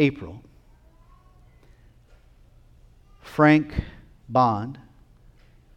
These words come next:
returned to the city where his brother died.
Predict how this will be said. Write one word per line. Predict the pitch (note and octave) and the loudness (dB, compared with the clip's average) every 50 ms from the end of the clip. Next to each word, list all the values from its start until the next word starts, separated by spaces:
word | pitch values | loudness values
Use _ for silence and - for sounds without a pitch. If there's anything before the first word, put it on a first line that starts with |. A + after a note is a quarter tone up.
| _ - - | _ -18 -10
returned | A#2 A#2+ A2 A#2 A#2+ - F3 E3 C#3 G#2+ F#2 F#2+ G#2+ A2+ A#2+ - - - - - - - _ _ - _ _ _ - - - - | -8 -8 -8 -8 -6 -2 0 0 0 0 -2 -6 -10 -12 -14 -16 -20 -20 -20 -20 -20 -20 _ _ -20 _ _ _ -20 -20 -16 -12
to | - A2+ | -10 -8
the | G2 G2 | -8 -8
city | - - - D#3 C#3+ A#2 G#2 F#2+ G2+ A#2 A#2 - - - - _ _ - _ _ _ _ _ _ _ _ _ _ _ _ _ - | -10 -6 -2 0 0 0 -2 -6 -8 -12 -16 -20 -20 -20 -20 _ _ -20 _ _ _ _ _ _ _ _ _ _ _ _ _ -12
where | - A2 A2+ G#2 | -6 -6 -4 -4
his | G#2+ A2 G#2 | -4 -6 -8
brother | F#2+ A2 G#2+ G#2 G2 G2+ F#2 | -6 -6 -6 -6 -6 -6 -6
died. | G2+ F#2 D#2+ D#2+ E2 F2+ G2+ | -6 -6 -6 -8 -10 -14 -20